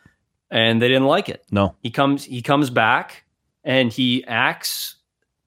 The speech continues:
Speaker 1: he, the way that he's presented seems very believable
Speaker 2: Yes.
Speaker 1: in what he, in what he is.
Speaker 2: Totally agree.
Speaker 1: So I can buy it. I can buy it immediately.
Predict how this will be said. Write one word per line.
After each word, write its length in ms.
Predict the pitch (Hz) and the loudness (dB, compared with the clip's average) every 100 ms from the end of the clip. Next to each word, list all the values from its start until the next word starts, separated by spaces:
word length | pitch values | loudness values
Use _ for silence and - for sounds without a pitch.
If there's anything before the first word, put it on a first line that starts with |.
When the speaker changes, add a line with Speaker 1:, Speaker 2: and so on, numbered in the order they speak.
| - | -20
Speaker 1:
he, 260 | - - - | -16 -16 -10
the 160 | 139 139 | 0 2
way 260 | 131 147 | 4 4
that 160 | 160 165 | 4 2
he's 180 | 165 151 | 0 -4
presented 540 | 139 117 117 131 156 | -2 2 4 4 0
seems 380 | - 135 131 117 | -2 0 2 2
very 240 | 117 113 | 2 2
believable 520 | 104 104 95 87 - 92 | 2 -2 -4 -8 -10 -2
Speaker 2:
Yes. 140 | 87 | 0
Speaker 1:
in 40 | 95 | 2
what 100 | - | -2
he, 260 | - 107 101 | -4 -6 -4
in 140 | 107 | -4
what 200 | 113 110 | -2 -2
he 220 | - 101 92 | -2 -6 -6
is. 300 | 82 - - | -8 -14 -10
Speaker 2:
Totally 360 | - 95 90 85 | 0 0 2 0
agree. 160 | 76 | -2
Speaker 1:
So 520 | 73 110 110 107 104 _ - | 2 4 4 2 0 _ -2
I 140 | 120 | 0
can 160 | 131 117 | 2 2
buy 180 | 98 | 2
it. 140 | 80 - _ | 0 -10 _
I 100 | 110 | -6
can 140 | 110 107 | -4 0
buy 220 | 107 107 | 2 4
it 40 | |
immediately. 640 | 104 92 82 82 76 73 | 2 -2 -6 -8 -12 -16